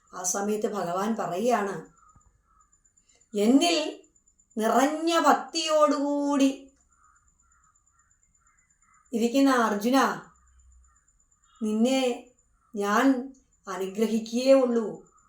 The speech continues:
എനിക്ക് നിന്നെ നിഗ്രഹിക്കുവാൻ സാധിക്കുകയില്ല. എന്നിൽ അകമഴിഞ്ഞ ഭക്തിയാണ് നിനക്ക്. ആ ഭക്തിയിൽ ഉള്ള നിന്നെ എനിക്ക് കാലുകൾ എൻ്റെ മടിയിൽ വെക്കുന്നതുകൊണ്ട് എനിക്ക് ഒന്നും സംഭവിക്കില്ല.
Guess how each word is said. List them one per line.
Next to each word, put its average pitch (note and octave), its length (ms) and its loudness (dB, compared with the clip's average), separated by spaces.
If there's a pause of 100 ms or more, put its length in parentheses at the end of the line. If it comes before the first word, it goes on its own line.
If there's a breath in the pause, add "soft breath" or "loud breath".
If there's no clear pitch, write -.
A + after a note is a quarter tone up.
(160)
എനിക്ക് G3+ 280 -6
നിന്നെ G#3+ 220 0
നിഗ്രഹിക്കുവാൻ A3+ 760 -2
സാധിക്കുകയില്ല. A#3 800 0 (880)
എന്നിൽ C4+ 320 2
അകമഴിഞ്ഞ D4 580 2
ഭക്തിയാണ് D4 680 2
നിനക്ക്. A#3 340 -2 (1000 soft breath)
ആ A3+ 120 4 (100)
ഭക്തിയിൽ D#4+ 920 0 (280)
ഉള്ള B3+ 180 2
നിന്നെ A#3+ 640 2 (960)
എനിക്ക് G#3+ 460 2 (1120)
കാലുകൾ G#3+ 480 0
എൻ്റെ A#3 180 2
മടിയിൽ A3 320 -2
വെക്കുന്നതുകൊണ്ട് A#3 460 -2
എനിക്ക് G3 340 -6
ഒന്നും A3+ 480 0
സംഭവിക്കില്ല. B3+ 640 0